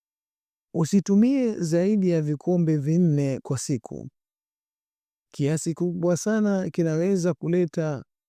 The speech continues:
kichefuchefu na mapigo ya moyo kwenda haraka. Mtazamaji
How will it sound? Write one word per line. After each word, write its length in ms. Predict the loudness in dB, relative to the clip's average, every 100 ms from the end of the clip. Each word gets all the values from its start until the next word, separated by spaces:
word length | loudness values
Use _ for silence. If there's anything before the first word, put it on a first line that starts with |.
| _ -8
kichefuchefu 1040 | -6 -4 -6 -4 0 0 0 -4 -6 -6 _ _ _ _ _ _ _ _ _ _ -6
na 100 | -4
mapigo 520 | -2 0 2 4 2
ya 200 | 2 2
moyo 400 | 2 2 0 0
kwenda 400 | 0 0 2 0
haraka. 720 | 0 0 -2 -6 -10 -14 -16 _ _ _ _ _ _ _ _ _ _ _ _ _ _ _ _ _ _
Mtazamaji 1160 | -4 0 2 4 4 2 0 0 2 2 2